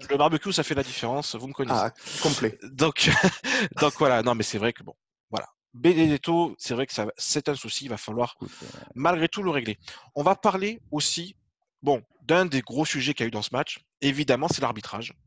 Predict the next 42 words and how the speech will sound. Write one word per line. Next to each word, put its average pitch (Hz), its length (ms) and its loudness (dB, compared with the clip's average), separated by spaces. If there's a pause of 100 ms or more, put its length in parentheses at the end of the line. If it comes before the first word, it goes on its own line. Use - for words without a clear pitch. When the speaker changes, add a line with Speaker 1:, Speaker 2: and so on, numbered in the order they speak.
(480)
Speaker 1:
Euh, 104 1040 0
donc, 123 440 -2 (200)
on 147 120 -2
peut 202 1000 -2
tout 185 160 -8
dire, 160 320 0
hein, 135 60 2
sur 113 160 -6
ce - 120 -8
match-là. 127 420 -2 (600)
Speaker 3:
Ouais. 190 80 -2
Speaker 1:
Déjà, 180 360 6
la 160 120 4
première 160 320 -2
question, 160 340 -2
elle 123 80 -4
va 117 80 -2
être - 100 -6
très - 160 -4
simple. - 480 -2
Est-ce 185 180 0
que - 120 -8
pour - 360 -8
vous, 110 240 -16 (600)
euh, 92 440 -6 (160)
il - 80 -8
y 147 40 4
avait 147 180 4
rouge 165 380 0 (760)
de 147 120 -2
Payet ? 104 280 -4 (340)
Julien ? 127 240 -10 (840)
Speaker 2:
Ah, 160 440 2 (100)
on 139 100 0
en 135 100 4
a 135 100 4
déjà 131 200 4
débattu 139 400 4
un 139 60 4
petit 135 160 0
peu 139 200 2
en 131 140 4